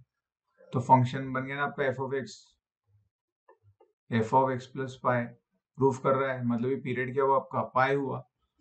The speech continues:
तो in short इसका period ये ना होते हुए pi is correct। समझ रहे हो? समझ रहे हो? समझ रहे हो? Clear? अब उसी तरीके से आप example ले लो,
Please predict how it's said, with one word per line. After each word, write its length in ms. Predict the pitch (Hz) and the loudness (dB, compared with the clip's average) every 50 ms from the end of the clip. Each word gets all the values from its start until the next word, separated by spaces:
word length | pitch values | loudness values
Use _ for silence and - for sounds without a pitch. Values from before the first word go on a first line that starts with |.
| _ - | _ -2
तो 60 | 139 123 | 4 6
in 160 | 123 127 123 131 | 6 6 6 4
short 180 | 139 135 127 | 2 2 2
इसका 180 | 127 123 - 156 | 0 -4 -4 -6
period 320 | 202 - 143 139 143 135 135 | -6 -2 0 0 0 2 2
ये 260 | 123 117 120 127 131 135 | 2 0 0 0 -2 -4
ना 100 | 143 143 | -4 -4
होते 300 | 139 127 120 101 - 139 | -4 -4 -4 -2 -2 -4
हुए 280 | 123 120 131 139 151 180 190 - - _ _ _ _ _ _ _ _ _ _ _ _ _ _ _ _ _ _ _ _ _ _ _ - | -2 0 0 0 2 0 0 -4 -6 _ _ _ _ _ _ _ _ _ _ _ _ _ _ _ _ _ _ _ _ _ _ _ 4
pi 300 | 139 127 131 131 139 139 | 6 6 6 6 4 0
is 120 | 127 - - | -2 -8 -8
correct। 420 | - 127 110 107 101 - - _ _ _ _ _ _ _ _ _ _ _ _ _ _ - - | -4 -2 -2 -2 -4 -6 -14 _ _ _ _ _ _ _ _ _ _ _ _ _ _ -12 -2
समझ 240 | - 123 123 127 135 | 2 4 4 6 4
रहे 80 | 143 | 4
हो? 260 | 151 156 - - - _ _ _ _ _ _ _ _ _ _ _ _ _ _ _ _ _ _ _ _ _ _ _ _ _ _ _ _ _ _ _ _ _ _ _ _ _ _ _ _ _ _ _ _ _ _ - _ _ 123 - _ _ _ _ _ - - | 2 0 -4 -10 -16 _ _ _ _ _ _ _ _ _ _ _ _ _ _ _ _ _ _ _ _ _ _ _ _ _ _ _ _ _ _ _ _ _ _ _ _ _ _ _ _ _ _ _ _ _ _ -20 _ _ -20 -20 _ _ _ _ _ -4 2
समझ 180 | 120 117 123 | 6 6 6
रहे 80 | 131 143 | 6 4
हो? 80 | 147 143 | 2 0
समझ 280 | - - 127 127 127 | -6 -8 -8 -8 -8
रहे 100 | 143 147 | -8 -12
हो? 60 | 120 - _ _ _ _ _ _ _ _ _ _ _ _ _ _ _ _ _ _ _ _ _ _ - | -16 -16 _ _ _ _ _ _ _ _ _ _ _ _ _ _ _ _ _ _ _ _ _ _ -2
Clear? 380 | - 123 131 147 147 - - - _ _ _ _ _ _ _ _ _ _ _ _ _ _ - - - | 2 4 6 6 4 4 -2 -8 _ _ _ _ _ _ _ _ _ _ _ _ _ _ -14 0 4
अब 120 | 135 131 135 | 4 6 6
उसी 200 | 131 - 156 151 | 6 4 2 2
तरीके 320 | 151 147 147 143 139 147 | 6 6 4 4 4 -2
से 140 | 131 123 143 147 | -6 0 0 2
आप 140 | 143 139 | 2 2
example 460 | 143 131 123 127 135 131 127 139 143 139 | 2 0 0 0 -2 -2 -2 -4 -2 -2
ले 100 | 139 135 | -2 -2
लो, 160 | 131 135 139 | -2 -2 -4